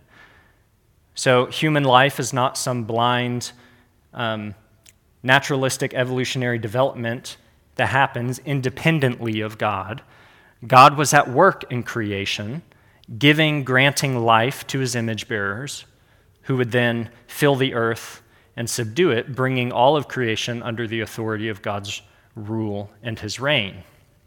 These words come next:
But of course, that's, that's God's design, and then sin's entrance into the world disrupts everything. Adam was our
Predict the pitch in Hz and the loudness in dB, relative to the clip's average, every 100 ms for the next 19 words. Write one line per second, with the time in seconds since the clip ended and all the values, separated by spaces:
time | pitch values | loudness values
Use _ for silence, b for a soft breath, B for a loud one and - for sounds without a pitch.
0 | _ _ _ _ _ _ _ - b b | _ _ _ _ _ _ _ -20 b b
1 | b b 131 123 - 147 131 - 131 127 | b b -2 -2 4 4 4 2 4 4
2 | - - - 131 - 143 123 104 117 101 | 2 -6 2 2 4 4 4 2 -4 2
3 | 151 147 131 180 - B B B B 120 | 6 6 4 0 -6 B B B B -2
4 | 120 117 - 165 160 147 - - - - | 0 2 2 4 4 2 -2 -8 -12 -2
5 | 160 165 143 127 127 143 135 120 120 131 | 0 2 0 0 -2 -2 -4 -2 0 4
6 | 147 123 120 120 - 139 165 - 123 110 | 4 4 2 -4 0 4 4 2 -6 -6
7 | 113 - 101 101 147 _ _ _ _ _ | -8 -8 -10 -10 -12 _ _ _ _ _
8 | _ _ _ _ _ _ _ _ _ _ | _ _ _ _ _ _ _ _ _ _
9 | _ 135 143 165 139 147 156 - - 131 | _ 10 12 10 6 2 -6 -12 -6 -2
10 | 131 - 139 135 139 131 127 - | -2 2 6 8 10 8 2 -12